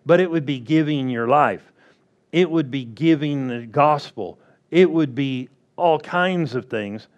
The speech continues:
They even tell people who deal with depression, "Go do something good for somebody else." But it stimulates something in your mind. It's amazing to me,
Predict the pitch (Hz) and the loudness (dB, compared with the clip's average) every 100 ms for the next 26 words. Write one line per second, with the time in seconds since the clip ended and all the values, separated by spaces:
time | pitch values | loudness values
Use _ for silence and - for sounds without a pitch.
0 | _ _ - 170 339 180 135 131 - 131 | _ _ -2 2 2 2 -4 -6 -2 -2
1 | 127 151 143 135 135 131 135 139 131 131 | 0 -4 -4 -2 -2 -2 -2 -2 -2 -6
2 | 117 175 202 - 127 160 233 269 240 214 | -4 -4 -4 -6 -4 -2 -2 -4 -4 -8
3 | 156 139 175 156 127 117 147 139 123 117 | -8 -4 -4 -2 -8 -6 -6 -2 -2 -2
4 | 135 87 - - - _ _ _ _ _ | -4 -6 -14 -20 -20 _ _ _ _ _
5 | _ _ _ _ _ _ _ _ _ _ | _ _ _ _ _ _ _ _ _ _
6 | _ _ _ _ _ _ _ _ - 170 | _ _ _ _ _ _ _ _ 0 2
7 | 170 151 - - 247 311 214 123 101 - | 2 0 -14 -2 0 2 0 0 -4 -8
8 | - - _ _ - 160 151 139 139 139 | -20 -20 _ _ -2 -2 -2 -4 -4 -4
9 | 135 151 160 95 - _ 185 190 180 165 | -4 -2 -4 -6 -14 _ -4 -4 -4 -4
10 | 165 175 240 247 160 156 135 131 131 123 | -2 -2 0 -2 -2 -6 -6 -8 -8 -6
11 | 120 131 | -4 -6